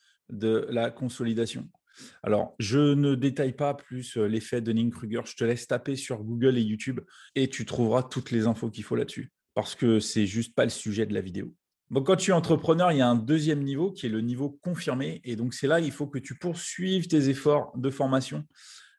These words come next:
euh, parce que tu risques de te reposer sur tes acquis et penser que tout va bien.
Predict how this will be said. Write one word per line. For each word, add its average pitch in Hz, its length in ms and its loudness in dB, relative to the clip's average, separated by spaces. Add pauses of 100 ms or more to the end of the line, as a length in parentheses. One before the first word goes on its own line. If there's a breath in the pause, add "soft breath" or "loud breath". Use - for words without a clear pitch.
(100)
euh, 120 220 4
parce 117 300 -6
que 147 220 0
tu 139 200 -6
risques 127 220 -6
de 117 80 -2
te 113 140 -2
reposer 117 360 0
sur 131 200 -8
tes 104 180 -4
acquis 107 280 -4
et 127 40 -2
penser 131 380 -8
que 120 80 -6
tout - 260 -8
va 135 160 6
bien. 117 220 -2